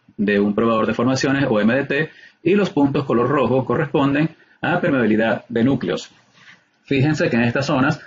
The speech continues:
identificadas como permeables por todos estos indicadores, el índice de Stoney, que es la curva azul,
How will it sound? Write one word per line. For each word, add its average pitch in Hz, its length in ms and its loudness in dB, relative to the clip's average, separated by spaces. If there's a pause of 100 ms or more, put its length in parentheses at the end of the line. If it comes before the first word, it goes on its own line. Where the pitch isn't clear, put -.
(260)
identificadas 123 880 0 (120)
como 104 220 2
permeables 127 500 2
por 101 200 -2
todos 107 220 0
estos 131 220 -2
indicadores, 139 600 0 (400)
el 117 160 2
índice 131 280 0
de 127 100 0
Stoney, 127 420 0
que 107 180 0
es 104 140 -2
la 120 120 -2
curva 127 240 0
azul, 143 360 -2